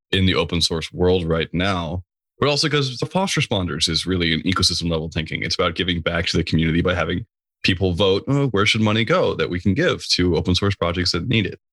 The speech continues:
One of the things I'm wondering is there's a lot of corollaries I'm seeing between volunteer management with N G Os and, like, trying to basically coordinate large groups of people who you sort of have under your belt and you sort of don't, and trying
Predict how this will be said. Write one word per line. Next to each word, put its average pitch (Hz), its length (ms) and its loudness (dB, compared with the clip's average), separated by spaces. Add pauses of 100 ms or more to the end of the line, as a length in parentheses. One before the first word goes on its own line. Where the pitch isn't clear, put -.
(220)
One 127 240 2
of 220 60 -2
the 254 40 6
things 165 140 4
I'm 123 140 4
wondering 120 400 2
is 92 280 0 (340)
there's 120 140 2
a - 40 4
lot 127 200 4
of 214 80 -4
corollaries 101 720 0
I'm 80 140 -2
seeing 82 500 0 (400)
between 85 680 0 (680)
volunteer 123 720 2
management 87 580 0 (300)
with 104 160 2
N 107 180 4
G 92 220 2
Os 90 440 0 (420)
and, 107 160 2
like, 101 180 0
trying 107 400 0
to 104 80 0
basically 104 420 0
coordinate 98 540 2
large 92 360 2
groups 98 180 0
of 87 60 -2
people 98 320 2
who 98 100 2
you 95 160 2
sort 151 320 4
of 143 140 -2
have 131 480 0 (100)
under 123 280 2
your 117 180 2
belt 120 280 2
and 107 80 0
you 104 80 2
sort 127 240 0
of 117 140 -4
don't, 104 240 2
and 95 100 0
trying 113 300 0